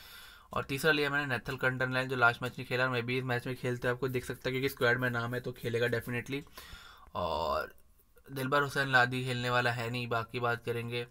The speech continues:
अ, फवाद अहमद एक प्लेयर बनता है आपके लिए स्मॉल लीग में अच्छी पिक, बेरेनडॉर्फ आपके लिए ग्रैंड लीग में बनता है, क्योंकि पावर प्ले में बॉलिंग करता है, क्योंकि डेथ में नहीं करता, इसलिए मैं इसको लेता नहीं हूँ।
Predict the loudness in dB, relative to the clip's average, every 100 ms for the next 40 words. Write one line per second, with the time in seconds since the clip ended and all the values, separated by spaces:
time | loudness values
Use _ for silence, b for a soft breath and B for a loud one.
0 | B B B B B B -16 -6 -6 4
1 | 8 10 8 6 -4 -6 -4 -4 -4 -2
2 | 0 0 0 2 0 0 -4 -2 -2 -2
3 | -2 -4 -4 -6 -4 -4 -4 -2 0 2
4 | 2 4 0 0 0 0 -2 -2 -4 -4
5 | -2 -2 -2 0 4 4 4 0 0 2
6 | 2 0 -4 -2 -4 -4 -4 0 -2 -2
7 | -6 -2 -2 0 -2 -2 -2 -2 -2 -2
8 | -2 -4 -4 -8